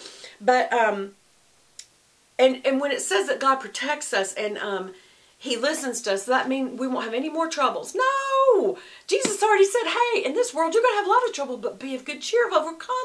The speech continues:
this world." This world is not where you focus. This world is not your home. Heaven is our home. Our focus is heavenward. Our hope is heavenward.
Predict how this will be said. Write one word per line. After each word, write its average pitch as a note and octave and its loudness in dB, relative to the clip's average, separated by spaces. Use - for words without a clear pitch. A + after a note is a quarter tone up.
this B3 -4
world." F3 -12
This - -4
world E4 -2
is B3+ -8
not B3 -8
where G#3+ -10
you A#3+ -14
focus. A#3+ -12
This C#4 -6
world D#4 0
is B3+ -6
not C4 -4
your D4+ -6
home. D4+ 0
Heaven G4 0
is F4+ -2
our D4+ -2
home. C4 0
Our B3+ 6
focus B3+ -2
is B3+ -4
heavenward. B3+ -2
Our D#4+ 4
hope E4+ 2
is B3+ -2
heavenward. A3+ -6